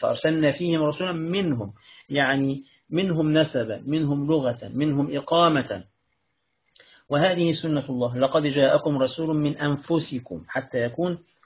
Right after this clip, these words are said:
قريبا من الناس، أن يعرفه الناس،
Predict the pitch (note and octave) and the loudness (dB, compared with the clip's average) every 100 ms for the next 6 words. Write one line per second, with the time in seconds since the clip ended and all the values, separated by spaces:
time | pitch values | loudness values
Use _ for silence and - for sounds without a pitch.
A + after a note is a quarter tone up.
0 | - D3 F#3 G3 B2 G#2 B2 A#2+ B2 B2 | -4 -2 0 0 -2 -2 -2 0 0 0
1 | G#2+ - _ C3+ C#3 C3 E3 E3+ C3 B2+ | -4 -12 _ -4 0 2 2 2 0 2
2 | B2+ A#2+ A2 - | 2 0 -2 -12